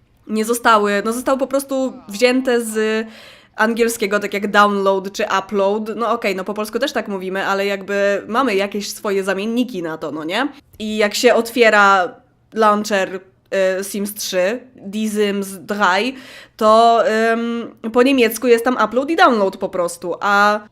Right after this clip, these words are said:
po polsku tam są polskie słowa, więc jakby trochę inaczej to działa i tak, no i w niemieckim rzeczywiście jest bardzo dużo po prostu angielskich słów, takich powiedzmy oficjalnych.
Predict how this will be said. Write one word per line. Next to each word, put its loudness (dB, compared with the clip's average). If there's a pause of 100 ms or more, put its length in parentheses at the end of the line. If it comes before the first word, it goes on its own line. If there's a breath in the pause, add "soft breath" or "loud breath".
po 2
polsku 2
tam -2
są 2
polskie 2
słowa, -2
więc -6
jakby -4
trochę 0
inaczej 2
to -4
działa 2
i -6
tak, -2
no -6
i -8
w -10
niemieckim -2
rzeczywiście -6
jest -8
bardzo -4
dużo -4
po -6
prostu -2
angielskich -2
słów, -12 (320)
takich -14
powiedzmy -8
oficjalnych. -2